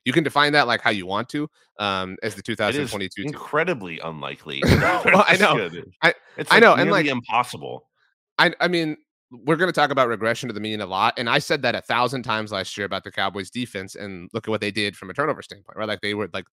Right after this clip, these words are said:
Speaker 1: the one. So, like, it's not impossible, but it is incredibly unlikely. The sacks will likely regress. I would argue that to some degree, doesn't mean they'll suck. A J Brown will regress a little bit, Devontae Smith, even Hurts to some degree, the rushing success. I think it's really dumb if the N F L,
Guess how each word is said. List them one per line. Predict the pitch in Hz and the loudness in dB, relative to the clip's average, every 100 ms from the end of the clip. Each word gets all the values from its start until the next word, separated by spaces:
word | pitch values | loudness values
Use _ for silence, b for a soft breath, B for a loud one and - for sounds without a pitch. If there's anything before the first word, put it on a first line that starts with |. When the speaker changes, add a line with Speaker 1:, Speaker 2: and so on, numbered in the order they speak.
| - | -10
Speaker 1:
the | |
one. | 92 107 90 | -8 -8 -12
So, | 87 123 | -6 -2
like, | 135 139 - | 0 -2 -4
it's | 226 175 - | -8 -8 -4
not | 139 165 | 4 6
impossible, | 220 233 135 117 113 107 | 6 4 0 -2 -4 -2
but | 120 | -2
it | 110 | 0
is | 120 135 | 0 -2
incredibly | 127 127 120 113 117 | -4 -2 -2 0 -2
unlikely. | 110 104 101 110 110 _ b - | -2 -4 -4 -4 -4 _ b -10
The | |
sacks | 101 117 117 - | -2 2 2 0
will | 131 | -2
likely | 120 113 123 | -2 -2 -4
regress. | 113 107 107 107 - - _ _ | -4 -2 0 0 -4 -16 _ _
I | 101 | -8
would | 101 | -4
argue | 104 117 113 113 113 | -2 -4 -4 -4 -4
that | 110 104 | -8 -12
to | - | -12
some | 117 113 117 | -10 -6 -4
degree, | 135 127 120 | -2 -2 -2
doesn't | 107 101 | -4 -6
mean | 104 113 | -6 -2
they'll | 120 | -4
suck. | - 113 104 - | -2 -2 -2 -4
A | 110 110 | -8 -8
J | 107 | -6
Brown | 101 104 107 | -6 -4 -4
will | 104 | -6
regress | 101 107 101 - | -6 -4 -4 -6
a | |
little | 104 98 | -8 -6
bit, | 104 98 | -6 -6
Devontae | 90 101 98 104 98 | -6 -6 -6 -8 -10
Smith, | 101 101 101 - _ - | -6 -6 -6 -10 _ -8
even | 143 143 | -4 -2
Hurts | 143 143 147 - | 2 2 2 -2
to | 135 | -6
some | - 131 | -4 -2
degree, | 123 127 | 0 0
the | 120 104 | 0 0
rushing | 110 113 120 | -2 -2 -6
success. | - 110 120 120 - b b | -8 -2 -2 -2 -6 b b
I | 135 | 0
think | 175 160 | 0 0
it's | 143 | -2
really | 110 139 151 | 0 2 2
dumb | 151 156 175 - | 2 2 0 -4
if | 123 | -8
the | 113 110 | -6 -4
N | 120 | -4
F | 117 | -2
L, | 120 120 117 120 | 0 2 2 0